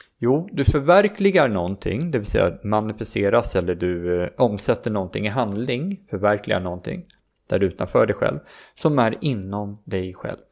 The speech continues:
Så det är en vision, en dröm liknande, går inom självförverkligande. Men självförverkligande, paradoxalt nog, handlar inte så, inte så mycket om en själv. Det handlar om att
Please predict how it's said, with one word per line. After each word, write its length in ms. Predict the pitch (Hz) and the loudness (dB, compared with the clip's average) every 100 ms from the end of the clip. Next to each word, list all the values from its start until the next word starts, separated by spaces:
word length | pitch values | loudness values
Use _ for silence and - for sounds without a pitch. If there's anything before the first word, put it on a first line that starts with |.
| _ _ _ _ _ _ _ _ _ _ - _ _ _ | _ _ _ _ _ _ _ _ _ _ -20 _ _ _
Så 220 | - 101 | -2 -2
det 260 | 98 123 120 | 4 4 4
är 60 | |
en 120 | 104 104 | 4 0
vision, 580 | 104 - 127 101 87 | -4 2 2 2 -4
en 240 | 90 92 92 | -6 -6 -4
dröm 580 | 104 135 101 87 82 82 87 _ | 0 0 0 -4 -10 -12 -16 _
liknande, 640 | 107 90 - - 82 - | -6 -6 -8 -12 -10 -10
går 360 | 104 92 90 90 _ - | -6 -4 -4 -6 _ -10
inom 220 | 95 85 | -8 -8
självförverkligande. 880 | - 98 - 90 90 - - - - - - - - _ _ _ _ _ | -2 -2 -2 -4 -4 -6 -14 -14 -16 -20 -20 -20 -20 _ _ _ _ _
Men 240 | 147 151 | 0 0
självförverkligande, 1120 | 156 196 165 - 151 226 226 190 143 95 92 147 - - | 2 2 2 2 4 4 2 2 2 2 0 -2 -10 -2
paradoxalt 680 | 113 110 110 - 107 98 92 | 2 4 2 2 4 4 -2
nog, 220 | 87 101 | -8 -8
handlar 360 | - 147 113 | -4 0 0
inte 220 | 123 123 - | 0 -6 -14
så, 220 | - 104 _ | -14 -14 _
inte 300 | 131 101 107 | -8 -6 -6
så 120 | 101 | -6
mycket 340 | 107 - - - | -6 -8 -10 -8
om 200 | 95 104 | -8 -8
en 100 | 139 | -8
själv. 320 | - - - - _ _ _ _ _ _ _ _ _ _ _ | -8 -8 -12 -20 _ _ _ _ _ _ _ _ _ _ _
Det 80 | 110 | -2
handlar 440 | 123 139 120 120 | 0 2 2 2
om 360 | 117 107 107 - _ _ _ _ _ _ _ _ | 2 0 -2 -12 _ _ _ _ _ _ _ _
att 240 | - | -18